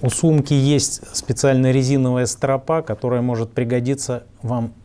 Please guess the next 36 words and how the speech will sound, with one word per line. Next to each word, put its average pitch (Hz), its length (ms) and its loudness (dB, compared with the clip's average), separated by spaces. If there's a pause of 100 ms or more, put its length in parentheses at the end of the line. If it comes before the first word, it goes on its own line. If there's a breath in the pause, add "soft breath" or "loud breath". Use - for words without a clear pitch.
(140)
например, 120 500 0
для 120 160 0
того, 147 280 2
чтобы 113 300 -2
разместить 117 520 -2
здесь 104 500 -2
влажную 110 560 0
после 120 320 -2
дождя 107 400 0
куртку, 143 640 -2
либо 107 380 0 (120)
тент 127 320 0
палатки 110 520 -2
после 95 320 -6
ночёвки 104 500 -4
в - 60 -12
сыром 110 360 0
лесу. 156 420 -2 (320 loud breath)
Таким 127 300 2
образом, 113 400 2
мокрые 123 420 2
вещи 120 280 0
не 113 140 0
будут 113 280 -2
контактировать 107 840 -2
с - 360 -4
вашими 107 340 -2
вещами 104 520 -2
в 104 80 0
основном 143 480 0
отделении, 123 560 0
а - 20 -4
будут 123 300 -2
спокойно 110 500 -2
ехать 101 460 -4 (360 loud breath)
снаружи, 113 760 0